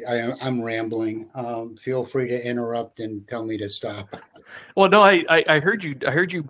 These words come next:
Speaker 2: uh, begging for help there a moment ago, and I thought, "No, I'm gonna let Misha just hang in the wind, uh, about that." I'm just thinking of that, that, uh, what'd you say, the blue collar?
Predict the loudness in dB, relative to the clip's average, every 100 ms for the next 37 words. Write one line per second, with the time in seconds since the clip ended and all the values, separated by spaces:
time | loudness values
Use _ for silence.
0 | -4 -4 -2 -2 -2 -4 -6 -8 -6 -4
1 | -4 -4 -6 -6 -6 -4 -4 -4 -4 -2
2 | 0 2 2 0 -2 -2 -4 -6 -6 -8
3 | -10 -10 -4 -2 -4 -6 -12 _ -20 -20
4 | _ _ _ _ -8 -4 -2 -2 -4 -6
5 | -12 -18 _ _ _ _ _ -14 -14 _
6 | -8 0 0 0 -4 -4 -6 -6 -2 0
7 | 0 0 -2 -6 -6 -6 -6 -8 -6 -6
8 | -6 -8 -10 -10 -10 -6 -6 -6 -8 -8
9 | -12 _ _ _ _ _ -10 -6 -4 -6
10 | -8 -8 -6 -6 -6